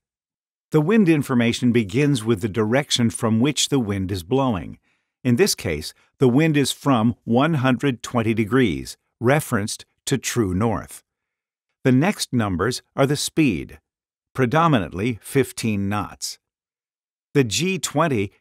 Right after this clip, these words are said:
tells us that the maximum observed gusts have been twenty knots. Visibility follows wind, five statute miles in this case. Surface visibility in the U S will always be in statute miles,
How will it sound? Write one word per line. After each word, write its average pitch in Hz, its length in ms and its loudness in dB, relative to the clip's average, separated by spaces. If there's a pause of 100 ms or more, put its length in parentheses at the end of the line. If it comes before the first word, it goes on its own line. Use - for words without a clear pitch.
(260)
tells 143 340 2
us 127 200 -2
that 113 180 -2
the 107 100 -2
maximum 139 640 2
observed 104 640 2
gusts 131 460 0
have 117 140 0
been 147 200 0
twenty 135 380 -2
knots. 73 480 -8 (1000)
Visibility 113 800 2
follows 101 640 -2
wind, 71 460 -10 (420)
five 143 480 0
statute 120 540 -2
miles 139 440 0
in 90 120 -4
this 82 180 -4
case. - 480 -10 (720)
Surface 190 460 0
visibility 110 720 0
in 113 140 2
the 104 80 2
U 117 300 2
S 104 260 -2 (260)
will 135 140 2
always 160 560 0
be 120 240 2
in 120 100 2
statute 101 600 -6
miles, 82 580 -4